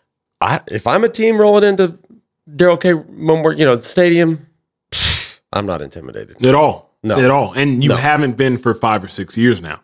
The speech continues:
Speaker 1: Right.
Speaker 2: That's the problem.
Speaker 1: Yeah.
Speaker 2: I think that Texas used to be able to just roll out there, get off the bus, they look the part, they hit like they should,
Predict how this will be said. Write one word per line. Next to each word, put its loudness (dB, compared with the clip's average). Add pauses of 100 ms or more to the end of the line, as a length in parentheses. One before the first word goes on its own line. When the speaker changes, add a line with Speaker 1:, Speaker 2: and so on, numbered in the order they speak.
Speaker 1:
Right. -10 (100)
Speaker 2:
That's -2
the -10
problem. -6 (100)
Speaker 1:
Yeah. -2
Speaker 2:
I -6
think -2
that 0 (540)
Texas -2
used 2
to 2
be 2
able 0
to -2
just -6
roll 2
out -2
there, -2
get -2
off 0
the -4
bus, -2
they -4
look -2
the -4
part, -4 (360)
they 2
hit -2
like -4
they 2
should, 0